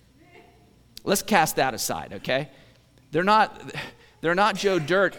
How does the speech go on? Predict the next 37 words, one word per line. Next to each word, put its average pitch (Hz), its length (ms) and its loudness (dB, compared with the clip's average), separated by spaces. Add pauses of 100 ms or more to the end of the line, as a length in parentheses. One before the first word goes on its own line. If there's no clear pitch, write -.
but 175 160 4
what 208 160 2
they 196 140 0
are 196 260 0
would 190 180 0
be 165 120 -4
Joe 165 280 0
Blows. 170 580 -4 (760)
You 156 120 -4
know, 220 140 0
the 220 240 0
ordinary 226 480 0
Joes, 190 440 0
the 156 180 -2
average 175 400 -2
guy. 208 220 -2
This 180 240 0
is, 185 140 -8
this 185 220 -2
is 196 120 -6
what 175 200 -2
they 170 120 0
look 165 300 -4
to 156 100 -4
be. 170 260 -4 (500)
And 214 80 0
it 214 80 -2
doesn't 277 340 2
mean, 208 380 0 (640)
as 156 140 -4
we, 165 200 -4
as - 120 -6
we 160 80 -6
kinda 196 220 -6
come 160 240 -6
at 156 220 0
this, 110 220 -8